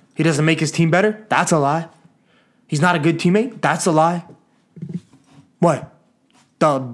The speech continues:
worst thing you can say about LeBron James is that he's got a bad hairline.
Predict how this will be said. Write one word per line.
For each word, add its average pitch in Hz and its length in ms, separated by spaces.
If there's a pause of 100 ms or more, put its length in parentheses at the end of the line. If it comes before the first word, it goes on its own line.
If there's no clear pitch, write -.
worst 226 380
thing 214 160
you 185 80
can 175 140
say 170 260
about 147 300
LeBron 143 320
James 139 260
is 123 140
that 127 80
he's 127 160
got 131 160
a - 20
bad 117 220
hairline. 110 400